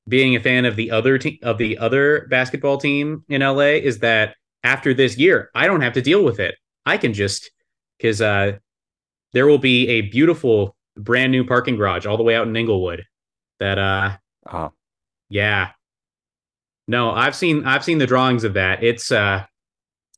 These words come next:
Speaker 1: it's, it's big. Um,
Speaker 2: Yep.
Speaker 1: and it's, it's going to be b-, beautiful.
Speaker 2: Well, but then you
Speaker 1: And
Speaker 2: have to get all the way down there.
Speaker 1: Yeah,
Speaker 2: Kind of a
Speaker 1: well,
Speaker 2: ways.
Speaker 1: that's not, that's not that bad though. Oh,
Speaker 2: Hmm.
Speaker 1: you know, all things considered. Not to mention, it's,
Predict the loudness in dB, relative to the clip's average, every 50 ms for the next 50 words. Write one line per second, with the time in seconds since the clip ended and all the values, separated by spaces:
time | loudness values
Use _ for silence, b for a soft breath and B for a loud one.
0 | _ _ _ _ _ -4 -2 -2 -2 -2 -6 -14 -10 -8 -6 -8 -4 -2 0 0
1 | 0 -2 -4 -8 -18 _ _ -4 -2 0 0 0 -2 -2 -2 -2 0 -2 -2 -2
2 | -4 -10 -12 -14 -16 _ _ -8 -8 -4 -2 0 0 0 0 0 -2 -4 -4 -4
3 | -6 -8 -8 _ -20 -20 -20 -20 _ _ _ _ _ _ -4 0 0 0 0 -2
4 | -6 -14 -16 _ _ _ _ _ _ -10 -8 -8 -4 -2 -2 0 0 0 -2 -4
5 | -6 -8 -8 -8 -6 -4 -4 -4 -4 -6 -6 -6 -6 -8 -8 -8 -12 -12 -12 -14
6 | -14 -16 -18 _ _ _ _ _ _ _ _ _ -2 -2 -2 -2 -4 -4 -4 -2
7 | -2 -2 -2 -2 -2 -2 -2 -2 0 2 2 2 0 -2 -4 -6 -4 -4 -2 -2
8 | -4 -6 -6 -4 -4 -6 -4 -2 0 0 0 -2 -2 -4 -4 -4 -4 -6 -8 -10
9 | _ _ _ _ _ _ _ _ _ -4 -2 0 0 0 -2 -2 -6 -8 _ _
10 | _ _ _ _ _ _ _ _ _ -12 -10 -6 -6 -4 -4 -2 -2 0 -2 -2
11 | -2 -2 -4 -4 -4 -6 -6 -6 -6 -6 B B B _ -2 -2 0 0 0 0
12 | 0 0 0 -2 -2 -2 -2 -4 -4 -4